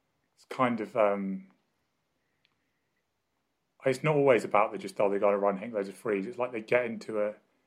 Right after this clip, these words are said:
into a rhythm for, like, a quarter or part of a quarter where it's like the, the cutting and stuff is, like, perfect. You have Draymond, Draymond in, like, the mid post,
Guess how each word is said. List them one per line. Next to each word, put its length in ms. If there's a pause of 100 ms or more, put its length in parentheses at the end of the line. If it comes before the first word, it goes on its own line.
(200)
into 200
a 60
rhythm 420
for, 140
like, 160
a 20
quarter 480 (180)
or 240 (160)
part 220
of 100
a 60
quarter 480 (1700)
where 240
it's 220
like 160
the, 100 (180)
the 60
cutting 480
and 120
stuff 380 (200)
is, 100
like, 160
perfect. 340
You 120
have 100
Draymond, 500 (640)
Draymond 400
in, 120
like, 140
the 60
mid 240
post, 540